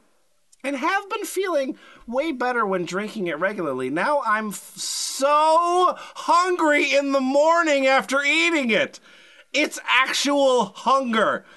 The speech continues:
and it's actual physical growling and discomfort, <laughs> sometimes a lot.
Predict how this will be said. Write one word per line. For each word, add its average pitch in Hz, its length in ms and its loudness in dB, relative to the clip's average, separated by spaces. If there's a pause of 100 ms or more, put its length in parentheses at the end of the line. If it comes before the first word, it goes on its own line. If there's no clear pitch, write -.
(240)
and 240 200 0
it's 247 220 -2
actual 254 720 0
physical 247 720 -2
growling 214 600 0
and 190 140 0
discomfort, 190 800 -2
<laughs> - 100 -20
sometimes 254 560 0
a 196 60 2
lot. 190 500 2